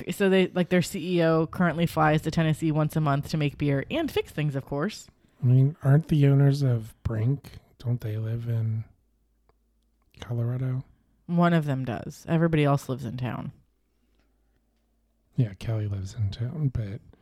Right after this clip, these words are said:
Speaker 1: And it's, like, all his siblings.
Speaker 2: Oh, is
Speaker 1: Like,
Speaker 2: it?
Speaker 1: they're friends and family.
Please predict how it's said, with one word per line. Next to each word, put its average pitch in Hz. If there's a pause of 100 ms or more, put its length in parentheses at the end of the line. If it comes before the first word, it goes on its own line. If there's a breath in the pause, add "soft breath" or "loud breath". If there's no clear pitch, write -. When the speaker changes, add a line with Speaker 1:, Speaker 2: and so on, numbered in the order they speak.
(1700 soft breath)
Speaker 1:
And 226
it's, 240
like, 202
all 185
his 170
siblings. 156 (1500)
Speaker 2:
Oh, 120
is 120
Speaker 1:
Like, 160
Speaker 2:
it? 151
Speaker 1:
they're 214
friends 196
and 165
family. 156